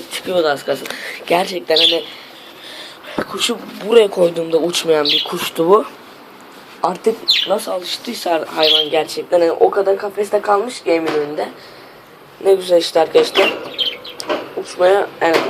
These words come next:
uçsun, ben uçsun istiyorum da arkadaşlar, kaçmasın yani. Kaçıyor arada sırada. İşte yaza doğru da hem eş aldım mı birlikte uçururum, birlikte gelir gelirler arkadaşlar yuvaya. Ya da arkadaşlar,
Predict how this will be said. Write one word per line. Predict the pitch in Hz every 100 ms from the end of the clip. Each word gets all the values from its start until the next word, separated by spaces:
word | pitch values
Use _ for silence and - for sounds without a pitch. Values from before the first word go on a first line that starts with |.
| 254
uçsun, | - 208 185
ben | 196
uçsun | - - 220
istiyorum | 202 - 202 214
da | 165
arkadaşlar, | 143 185 175 151 -
kaçmasın | 226 247 170 143 - 139
yani. | 139 135 139 - - - - -
Kaçıyor | - 185 - 247 190
arada | 147 151
sırada. | 160 156 240 - - - - - -
İşte | - 185 170
yaza | 185 190 190
doğru | 190 190
da | 185
hem | 214 180
eş | 185 208
aldım | 190 190 196
mı | 180
birlikte | 185 190 190 196
uçururum, | 170 - 151 160 160
birlikte | 165 170 170
gelir | 160 170 170
gelirler | 160 165 165 170 180 - - - - - 131
arkadaşlar | 139 143 143 143
yuvaya. | 139 139 147 160
Ya | 151 160
da | 170 - - - - -
arkadaşlar, | 156 156 - 156 - 165